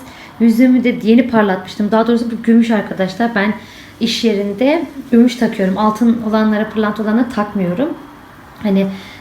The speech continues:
kötü olur, çizilir vesaire de gümüş, e, tek taş takıyordum. O da şimdi parlatmıştım, yeni parlatmıştım geçen gün. Şimdi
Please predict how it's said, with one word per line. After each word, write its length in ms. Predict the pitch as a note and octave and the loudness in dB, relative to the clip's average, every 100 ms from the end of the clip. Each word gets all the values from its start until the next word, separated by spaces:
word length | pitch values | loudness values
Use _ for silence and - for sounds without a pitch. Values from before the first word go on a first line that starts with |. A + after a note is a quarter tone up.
| - | -4
kötü 260 | A#3 A#3 A#3 | 0 2 0
olur, 320 | G3+ G#3 G3+ | 0 -2 -2
çizilir 360 | A#3 G3+ G3+ | -2 0 0
vesaire 480 | G3+ G3+ A3 A3 C4 | 0 0 0 0 2
de 40 | C#4 | 0
gümüş, 360 | B3 C4 C4+ - G3+ | 2 2 0 -6 -6
e, 240 | G3+ G3 G3 | -2 -2 -2
tek 180 | A#3 - | -4 0
taş 160 | C4 | -2
takıyordum. 640 | - G#3+ - F#3 F3 D4+ G4+ - - - - - - | 0 -2 0 -2 2 0 0 -8 -18 -20 -20 -20 -6
O 100 | B3+ | 2
da 120 | C4 | 2
şimdi 380 | - C4+ B3 C4 | 2 0 0 -2
parlatmıştım, 680 | A#3+ A#3+ B3 - C#4 - G#3+ | -2 0 0 0 -4 0 0
yeni 200 | A#3 B3 | 0 2
parlatmıştım 520 | G#3 F#3 F#3+ - F#3+ | 0 0 -6 -6 -2
geçen 380 | G3+ C4 B3+ C4 | 0 0 0 2
gün. 280 | C#4 C4+ - - - - - | 2 0 -8 -18 -20 -20 -6
Şimdi 260 | B3+ A#3+ | -2 -2